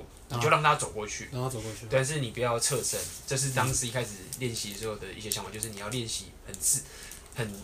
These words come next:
Speaker 2: 很有自信的在女生前面开场。
Speaker 1: 对啊，这个，
Speaker 2: 所以
Speaker 1: 这个其实跟，呃，跟成功率没有关系，这个的重点是说
Speaker 2: 练 inner game 嘛。
Speaker 1: inner game，
Speaker 2: 对，
Speaker 1: 就是百分之百就是说，
Speaker 2: 就是
Speaker 1: 我就是要认识你。
Speaker 2: 对。
Speaker 1: 我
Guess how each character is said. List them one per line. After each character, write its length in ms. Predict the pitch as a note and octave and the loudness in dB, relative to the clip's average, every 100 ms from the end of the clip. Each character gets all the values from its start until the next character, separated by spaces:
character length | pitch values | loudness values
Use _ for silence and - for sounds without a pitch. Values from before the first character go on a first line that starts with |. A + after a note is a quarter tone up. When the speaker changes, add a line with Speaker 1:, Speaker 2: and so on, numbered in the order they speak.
| - | -6
Speaker 2:
很 120 | - | 2
有 80 | C#3+ | 2
自 180 | - C#3 | 4 4
信 160 | C#3+ | 4
的 80 | A#2+ | 2
在 140 | G#2+ A#2+ | 2 2
女 100 | G2 | 0
生 80 | A#2 | 0
前 220 | - G2+ | 0 -2
面 220 | G#2 G2+ - - - - | -4 -6 -10 -16 -16 -12
开 180 | - F#2 | -8 -4
场。 260 | - F#2 - | -4 -4 -4
Speaker 1:
对 100 | C3 | -2
啊， 120 | A#2 | 0
这 100 | A2+ | 0
个， 20 | G3+ | 0
Speaker 2:
所 80 | |
以 40 | - | 4
Speaker 1:
这 60 | |
个 60 | A3 | 4
其 140 | C#3+ | 6
实 220 | C#3 C3 C#3 - - - | 4 2 -2 -8 -18 2
跟， 400 | - E3 E3 E3 D#3+ - | 4 4 2 -2 -6 -6
呃， 260 | C3 A#2 G#2+ - - - - - - - - | -2 0 -2 -8 -18 -18 -18 -18 -20 -20 0
跟 140 | F#3 | 6
成 160 | F#3 D3 | 8 8
功 120 | C#3+ | 6
率 80 | D3+ | 6
没 100 | C3+ | 6
有 80 | A#2 | 2
关 200 | A2+ G#2+ | 0 0
系， 160 | G#2 G#2+ | -2 0
这 100 | E3+ | 0
个 100 | D3 A#2+ - - - - - | 0 -2 -12 -18 -20 -20 0
的 100 | C3 | 4
重 220 | B2 E3 | 8 8
点 140 | B2+ G#2+ | 6 2
是 120 | C3 | 2
说 300 | A#2+ A#2+ A#2+ | 4 2 2
Speaker 2:
练 120 | C3 B2 | 0 0
inner 240 | A#2+ A2+ | -2 -2
game 180 | A2+ A2 | -4 -8
嘛。 120 | - - | -4 2
Speaker 1:
inner 240 | C#3+ C#3 | 4 6
game， 180 | C#3 A#2+ - | 6 4 2
Speaker 2:
对， 100 | A2 | 0
Speaker 1:
就 60 | C3 | 2
是 120 | D3+ | 6
百 140 | C3 | 6
分 160 | A#2+ C3+ | 6 6
之 80 | C3 | 4
百 80 | |
就 40 | A#2+ | 4
是 60 | |
说， 100 | B2 | 2
Speaker 2:
就 60 | B2+ | 0
是 60 | - | -2
Speaker 1:
我 120 | C3 A#2+ | 0 2
就 80 | |
是 60 | B2 | 4
要 80 | B2+ | 4
认 100 | B2 | 4
识 180 | A2+ A2 | 2 0
你。 180 | G2+ G#2 | -4 -6
Speaker 2:
对。 200 | G#2 F2+ - | -6 -6 -2
Speaker 1:
我 140 | C3 | -2